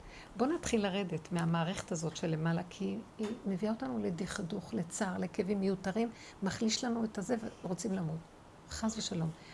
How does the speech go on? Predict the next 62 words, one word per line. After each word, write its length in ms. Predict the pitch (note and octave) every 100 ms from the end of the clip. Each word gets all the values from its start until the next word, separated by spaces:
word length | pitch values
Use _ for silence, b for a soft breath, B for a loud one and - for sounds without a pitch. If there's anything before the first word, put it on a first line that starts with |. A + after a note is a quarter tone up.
| B B
"אל 100 | A#3+
תפק 420 | B3 G#3 - A3 -
זממו", 460 | - F#3+ G3+ C#4 A3
ודוד 420 | F#3+ G3 A3 A3
המלך 360 | G3 G3 F#3
אומר, 220 | G#3 F#3+ G3
"לא 180 | F#3+
אמות 240 | F#3 G3+ -
כי 120 | -
אחיה". 280 | D#3+ - E3+ E3 - -
מה 120 | A#3
הוא 160 | A#3
עושה? 280 | F#3 - F#3 F3 B B B B B B B B
הוא 100 | B3
אומר, 200 | B3+ B3+
"טוב, 180 | B3+ C#4
מה 80 | E4+
זה 100 | -
חשוב 280 | - - F#3+
אם 40 | F#3
אני 100 | F3
אעשה 200 | D#3+ F#3
ככה 320 | F3+ D#3+ F3+
או 60 |
ככה?" 360 | F3 D#3 - F3 D#3 -
בואי, 200 | - C#4 -
תסתכלי 380 | - A3 -
על 80 | C4+
התכלית 520 | A3 - - A3+ A3+
של 160 | A3 F#3
האמונה 380 | F3+ F3 F3+ G3
הפשוטה. 480 | F#3+ - F3 F#3 E3+ B B B B
מה 60 | G#4+
אכפת 240 | - D4+
לי 40 | B3
אם 40 |
אני 60 | G#3
אעשה 200 | G3 G#3 G#3+
ככה 380 | F#3 - G3
או 160 | G#3+ -
ככה? 220 | G3 -
העיקר 240 | G#3+ A3 G4+
שאני 260 | G4+ D#4+
עם 80 | D4
השם. 320 | A3+ C4 G3+
אם 60 | G#3
אני 80 | B3+
אעשה 180 | B3+
ככה, 240 | C4 B3+ A3
אני 100 | G3
עם 80 | F#3+
השם. 320 | - F#3 F#3
אני 60 |
אעשה 160 | A3 -
ככה, 200 | - -
אני 80 | G#4
עם 80 | F4+
השם. 300 | - F#4+ A3
מה 60 |
אכפת 340 | - - C4+ A#3
לי, 80 |
מה? 180 | G3+ G#3+